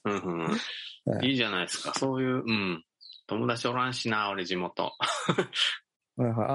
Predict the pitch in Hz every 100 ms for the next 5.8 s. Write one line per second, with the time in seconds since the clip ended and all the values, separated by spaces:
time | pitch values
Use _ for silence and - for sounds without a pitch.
0 | 131 - 190 190 190 185 180 - 185 175
1 | - 139 87 - 165 170 185 185 - 113
2 | 104 107 - 165 170 113 104 101 113 117
3 | 113 87 95 90 87 - 85 - - -
4 | - 110 117 - - 78 95 101 113 -
5 | 87 78 - 80 117 98 90